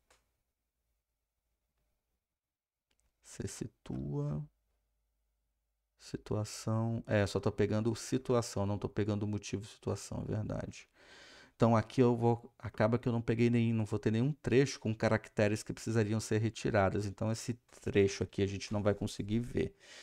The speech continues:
Mas não tem problema não, porque a gente tá pegando todas as outras informações que a gente precisa aqui. Então vou deixar ele avançar. Avançou.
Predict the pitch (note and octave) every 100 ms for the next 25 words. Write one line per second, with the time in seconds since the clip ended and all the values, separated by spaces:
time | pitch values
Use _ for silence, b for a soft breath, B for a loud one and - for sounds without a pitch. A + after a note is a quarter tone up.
0 | B B A#2 A#2 C3+ D#3 C#3+ D#3+ D3+ C3+
1 | D3+ D#3 G2+ - - _ _ G2+ - G2+
2 | - F#2+ A2 G2 G2+ G2 G2+ G#2 G#2+ G2+
3 | G2 G2+ G#2+ - G#2 G2+ F#2+ G2+ - G#2
4 | G#2 - G#2 G#2 - G2 G#2+ - - -
5 | - B B B B C#3 E3 E3+ C3+ -
6 | G2 F2 F2+ A2+ B2 - G#2+ - _ _
7 | _ _ _ _ _ _ _ _ _ B
8 | B B - A2+ G2+ G#2 F#2+ - G2 E3+